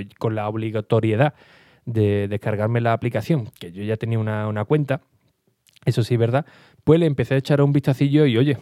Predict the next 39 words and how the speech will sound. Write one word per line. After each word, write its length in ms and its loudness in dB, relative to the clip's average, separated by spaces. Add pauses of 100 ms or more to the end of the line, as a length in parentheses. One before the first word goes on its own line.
(140)
eh, 260 -10 (240)
la 240 -4
verdad 320 -2
que, 540 0 (560)
eh, 80 -8
ya 160 -2
me 80 4
estoy 180 0
creando 300 2
una, 480 2
una 260 4
lista 360 0
ahí 180 0
para, 560 0 (180)
para 220 -4
comprar 300 -2
el 120 0
once 220 -2
del 100 0
once, 400 -2
que, 160 -14 (380)
que 80 -16
hay 100 -10
algunos 280 -2
precios, 240 -6
la 60 -2
verdad, 200 -4
que 140 -4
es 40 -4
muy 280 -2
bueno. 380 0 (500)
Por 100 -16
ejemplo, 240 -2
una, 300 2
una 200 0
mochila 480 0
antirrobo 640 0 (480)
para 220 -10
llevar 300 -6